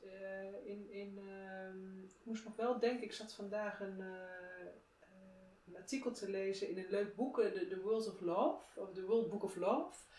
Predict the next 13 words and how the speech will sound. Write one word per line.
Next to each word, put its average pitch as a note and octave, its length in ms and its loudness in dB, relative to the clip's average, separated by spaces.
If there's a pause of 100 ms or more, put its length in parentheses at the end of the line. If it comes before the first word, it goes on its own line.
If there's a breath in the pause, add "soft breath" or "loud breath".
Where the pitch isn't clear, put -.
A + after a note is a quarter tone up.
(180 loud breath)
Er - 60 -6
staan - 140 0
allerlei A3+ 300 8
kleine A3+ 320 4
artikeltjes - 580 -2
in D3 300 -4
van, D#3+ 240 -4
eh, E3 520 -4
een, D#3 180 -6
een E3 120 -2
Vlaamse, F3+ 500 -2 (580)
eh, E3 680 -6
psycholoog, F#3+ 840 2